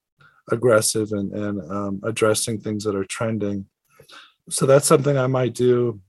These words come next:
And then also kinda continue with developing the websites. I also wanna write a book, and I kinda have all the contents laid out for that. One of the projects in the near term is to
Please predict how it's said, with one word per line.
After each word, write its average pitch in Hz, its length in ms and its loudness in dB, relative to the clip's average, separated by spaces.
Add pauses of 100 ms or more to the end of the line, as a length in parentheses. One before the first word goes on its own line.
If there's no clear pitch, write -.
(100)
And 117 240 -2
then 113 160 0
also 113 400 0
kinda 110 440 -4 (160)
continue 143 460 4
with 120 240 0
developing 120 520 2
the 113 100 -2
websites. 123 840 0 (1120)
I 135 60 4
also 156 220 6
wanna 135 260 2
write 117 220 4
a 101 60 2
book, 107 360 0 (380)
and 117 80 0
I 110 80 2
kinda 120 280 0
have 117 260 0
all 110 260 2
the 98 340 0 (160)
contents 113 600 -2
laid 107 200 2
out 104 240 -2
for 107 140 -4
that. 107 340 0 (480)
One 143 300 4
of 131 80 4
the 123 80 2
projects 117 560 0
in 117 120 -2
the 110 80 -2
near 110 180 -2
term 107 320 -2
is 98 180 -4
to 98 480 -4